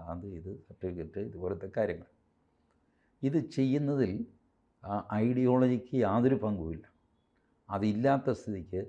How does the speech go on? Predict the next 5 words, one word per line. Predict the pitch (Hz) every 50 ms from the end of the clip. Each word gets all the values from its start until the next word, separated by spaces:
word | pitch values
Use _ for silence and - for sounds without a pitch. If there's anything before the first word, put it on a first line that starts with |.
| - - _ _ _ _
പാർട്ടികൾക്ക് | - 101 104 110 113 - - 113 92 85 82 85 98
പ്രസക്തിയുമില്ല. | 95 - - 87 82 - - 90 80 - _ - 82 78 78 80 - _ _ _ _ _ _ _ - - _ _ _ _ _ _ _ _ _ _ _ _ _ _ _ _ _ _ _ _ _ _ _
പാർട്ടി | - 101 113 123 117 - - 156
പൊളിറ്റിക്സിൽ | 151 - 113 113 117 110 - 110 101 - - 104 101
നിന്ന് | 98 98 90 87 87 92